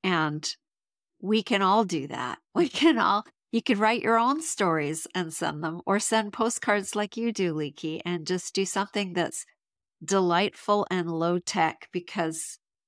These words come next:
children don't necessarily need everything to be computerized or done for them, right? To be able to have something in your hand that you can hold,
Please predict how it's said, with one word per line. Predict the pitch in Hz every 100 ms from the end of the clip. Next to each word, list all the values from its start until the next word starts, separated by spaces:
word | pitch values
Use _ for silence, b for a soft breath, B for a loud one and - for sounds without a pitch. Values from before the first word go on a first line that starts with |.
| -
children | - 196 196 226 214
don't | 190 180 -
necessarily | 185 185 175 - 180 175 165 165
need | 156 190 175 156 - - _ _ -
everything | 190 180 - 151 135 -
to | -
be | 175 165
computerized | - 165 - 185 165 143 143 151 -
or | 156
done | 151 156 151
for | 147 151 156
them, | - 78
right? | 151 170 -
To | - 175
be | 175 185
able | 190
to | 185 175
have | 175 185 190
something | 208 - 190
in | 175
your | 160
hand | 151 - 170 175 170
that | -
you | 170
can | 156
hold, | 156 175 151 156